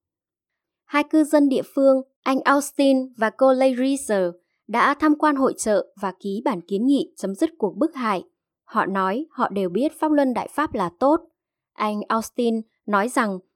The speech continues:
một đồng nghiệp và bạn bè của anh cũng tu luyện Pháp Luân Đại Pháp và anh thường thấy các học viên luyện các bài công pháp tại công viên ở địa phương.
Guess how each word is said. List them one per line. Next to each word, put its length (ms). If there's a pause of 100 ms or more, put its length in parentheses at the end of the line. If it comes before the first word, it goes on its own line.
một 200
đồng 220
nghiệp 260
và 120
bạn 260
bè 200
của 160
anh 420
cũng 240
tu 160
luyện 280
Pháp 140
Luân 220
Đại 140
Pháp 320 (340)
và 320
anh 240
thường 260
thấy 260
các 80
học 280
viên 280
luyện 220
các 140
bài 180
công 220
pháp 260 (360)
tại 200
công 240
viên 320
ở 140
địa 180
phương. 360